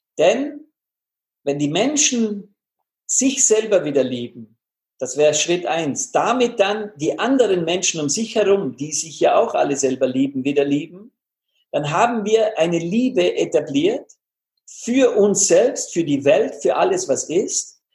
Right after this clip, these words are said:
Und dann, und das ist das eigentlich Wichtige, ist alles Negative nicht mehr möglich. Denn du kannst einen Mensch, der in der Liebe ist, niemals in eine Energie von Hass und Zorn bringen.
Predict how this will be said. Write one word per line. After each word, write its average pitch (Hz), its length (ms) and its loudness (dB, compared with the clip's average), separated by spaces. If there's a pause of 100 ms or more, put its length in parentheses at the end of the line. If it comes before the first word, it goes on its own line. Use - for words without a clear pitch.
(160)
Und 143 240 -4
dann, 233 400 0 (300)
und 123 180 -12
das 165 220 2
ist - 240 -2
das - 320 -2
eigentlich 180 560 2
Wichtige, 131 580 -4 (320)
ist - 260 -6
alles 214 380 2
Negative 180 560 0
nicht 165 240 -6
mehr 139 120 -2
möglich. 135 580 -6 (640)
Denn 131 120 -4
du 139 80 -2
kannst 185 340 -4
einen 175 160 0
Mensch, 190 320 0
der 151 120 4
in 139 100 0
der 131 80 2
Liebe 208 340 -2
ist, 226 520 -4 (580)
niemals 220 720 2
in 165 120 0
eine 160 240 -2
Energie 156 420 -2
von 147 220 -2
Hass 147 220 0
und 151 140 -6
Zorn 147 300 -2
bringen. 139 440 -6